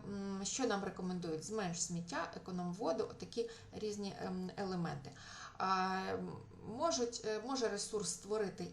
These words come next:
і діаграми. Е, ви можете декілька, е, по-іншому якось там, е, е, попросити, щоб ще діаграми було, але так, щоб цей текст ваш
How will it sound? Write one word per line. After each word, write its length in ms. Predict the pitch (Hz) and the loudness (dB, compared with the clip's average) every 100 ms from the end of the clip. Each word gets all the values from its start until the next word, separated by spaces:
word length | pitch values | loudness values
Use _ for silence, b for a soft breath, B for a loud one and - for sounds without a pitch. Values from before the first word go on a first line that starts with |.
| - | -4
і 220 | 202 160 - | -2 -2 -4
діаграми. 760 | - - 175 190 262 359 330 311 311 B B B B - | -4 -2 -2 2 2 4 2 0 -4 B B B B -2
Е, 160 | 202 208 | 0 2
ви 60 | 233 | 2
можете 300 | 254 - 202 | 2 2 2
декілька, 640 | 226 226 202 - 202 180 | 4 4 2 2 2 4
е, 640 | - 185 185 180 180 180 175 | 2 0 2 2 4 4 4
по-іншому 560 | 240 240 320 - 269 247 | 2 2 2 2 2 2
якось 460 | 240 240 233 - | 2 4 2 0
там, 280 | - 202 202 | 2 0 2
е, 200 | - 190 190 | -2 -4 -4
е, 140 | 190 190 | -4 -2
попросити, 500 | 190 208 196 285 240 | -4 -4 -4 -2 0
щоб 200 | 233 220 | 0 0
ще 220 | - 214 | 2 2
діаграми 460 | 185 196 202 202 190 | 4 2 2 2 0
було, 280 | 185 185 - | 0 2 2
але 260 | 208 254 349 | 4 4 2
так, 300 | - 254 254 | 2 2 0
щоб 340 | - 208 - 269 | -2 -2 -2 -6
цей 180 | 202 175 | -4 -2
текст 380 | 254 - - | -2 -4 -6
ваш 300 | 170 208 208 | -4 -2 -2